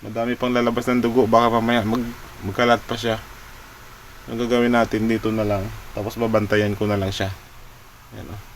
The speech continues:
<laughs> Yun lang at, ah, <laughs> good morning, good morning. God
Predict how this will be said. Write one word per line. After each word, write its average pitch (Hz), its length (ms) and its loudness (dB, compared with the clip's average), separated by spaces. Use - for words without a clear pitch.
<laughs> 113 240 -6
Yun 127 220 4
lang 135 320 6
at, 107 160 -2
ah, 120 640 4
<laughs> - 640 -14
good 120 160 4
morning, 123 320 6
good 117 160 4
morning. 120 560 6
God 113 160 4